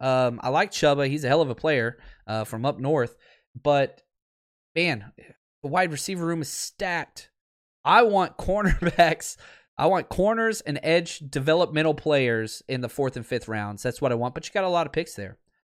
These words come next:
Um, so, you kinda take that for what you will. But, and I, I will say this as well. You know, we have our Patreon hangout that we do every single month on Zoom. We're doing this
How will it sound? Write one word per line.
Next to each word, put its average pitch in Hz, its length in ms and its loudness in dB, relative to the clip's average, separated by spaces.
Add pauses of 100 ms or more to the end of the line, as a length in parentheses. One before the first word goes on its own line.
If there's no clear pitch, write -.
(100)
Um, 110 560 -2 (420)
so, 117 320 -2 (340)
you 117 140 -10
kinda 185 220 -2
take - 260 -2
that 160 320 2 (200)
for 131 140 -4
what 139 240 -2
you 123 60 -6
will. 117 420 -2 (300)
But, 139 200 2
and 147 180 0
I, 160 160 2
I 185 80 6
will 196 160 2
say 175 200 0
this 147 240 -2
as 117 140 -12
well. 104 300 -8 (160)
You 123 160 -6
know, 117 100 -2
we 151 280 -2
have 190 320 2
our 131 340 2
Patreon 160 500 0
hangout 147 380 -2
that 120 100 -4
we 120 100 -6
do 127 140 -4
every 131 200 0
single 131 420 -8 (200)
month 135 300 -2
on 123 140 -2
Zoom. 123 420 -6 (280)
We're 147 180 2
doing 202 360 0
this 156 300 2